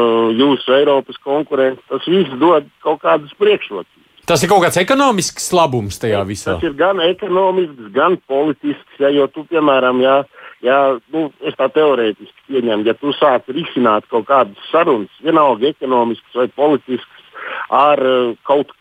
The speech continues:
Speaker 1: kādu valsti kompāniju, vienalga ko, kas Savienotajās Valstīs tiek uzskatīts par nevēlamu, ja, vienalga sautīgu, ja tur ideoloģiski, vienalga kādu interešu vārdā, tad, ja tu to zini, tev dabiski radās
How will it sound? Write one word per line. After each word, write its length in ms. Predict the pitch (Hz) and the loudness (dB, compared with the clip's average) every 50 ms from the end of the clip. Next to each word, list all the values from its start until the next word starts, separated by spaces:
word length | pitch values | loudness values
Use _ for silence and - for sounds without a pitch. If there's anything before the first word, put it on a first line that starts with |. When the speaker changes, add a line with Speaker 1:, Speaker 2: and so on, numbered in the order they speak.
| _ _ _ _ _ _ _ _ | _ _ _ _ _ _ _ _
Speaker 1:
kādu 440 | - 147 143 139 127 110 123 120 117 107 | 0 2 2 2 0 0 -4 -6 -6 -2
valsti 520 | 107 131 151 156 147 127 - - _ 127 - | 0 2 2 2 0 -2 -6 -14 _ -16 -6
kompāniju, 800 | - 143 156 170 160 147 139 131 131 127 127 123 123 123 120 | -4 -2 -2 0 0 2 2 2 2 0 0 0 0 2 2
vienalga 420 | 127 131 135 147 151 143 127 110 107 _ | 2 2 4 4 4 4 2 0 -4 _
ko, 240 | _ 156 151 127 - - _ _ _ - - _ _ - | _ -4 -2 -2 -4 -6 _ _ _ -20 -20 _ _ -4
kas 140 | 127 123 - - - | -4 -4 -4 -4 0
Savienotajās 800 | 160 170 165 143 131 123 120 113 - 113 117 117 113 113 - - | 0 2 2 2 2 0 -2 -2 -4 -4 -2 0 0 0 0 2
Valstīs 400 | 135 147 135 - - 123 110 - _ | 2 2 0 -2 -6 -16 -20 -16 _
tiek 180 | - 123 - | -8 -8 -6
uzskatīts 600 | - 147 156 - - - 139 - - 120 113 - - | -4 -4 -4 -4 -6 -12 -20 -16 -14 -16 -16 -16 -8
par 140 | - 113 110 | -6 -2 0
nevēlamu, 720 | 139 - - 254 226 180 143 120 110 104 101 92 87 - 90 | 2 2 4 4 4 2 2 2 0 -2 -2 -4 -6 -8 -6
ja, 140 | 92 - - | -4 -2 0
vienalga 480 | - 247 233 226 226 214 185 143 120 123 - | 0 2 2 4 4 4 2 2 -2 -6 -6
sautīgu, 720 | - 190 190 196 180 - _ - 156 147 139 127 131 135 143 | -2 0 0 0 0 -2 _ -10 -10 -10 -6 -4 0 0 2
ja 80 | 147 | 0
tur 220 | 151 - - 135 165 | 0 -2 -8 -8 -8
ideoloģiski, 880 | 196 180 156 156 147 143 139 135 131 131 127 120 120 117 - _ _ 143 | -6 -4 0 2 2 2 2 2 2 0 0 -2 -8 -10 -12 _ _ -2
vienalga 320 | 143 160 165 156 139 120 110 - | 0 2 4 2 2 0 -4 -2
kādu 320 | 151 147 135 120 113 127 | 0 0 0 0 0 0
interešu 460 | 139 151 143 - 120 110 - - 131 139 | -2 -2 -2 -4 -6 -6 -4 0 0 2
vārdā, 380 | 147 139 117 110 113 104 104 - - - - - - - | 2 2 0 -4 -8 -8 -8 -10 -14 -18 -20 -20 -16 -6
tad, 160 | - 135 135 | -6 -4 0
ja 140 | 131 135 139 | 2 2 2
tu 80 | 139 - 110 - | 0 -2 -8 -6
to 160 | - 123 123 117 | -4 -4 -2 0
zini, 200 | 135 156 160 151 | 2 2 2 2
tev 180 | - 160 156 156 | 2 0 0 2
dabiski 460 | 156 196 190 170 135 - - - - - | 2 0 0 0 -4 -6 -6 -12 -12 -10
radās 320 | - 123 120 113 117 110 | -6 -2 0 0 0 -2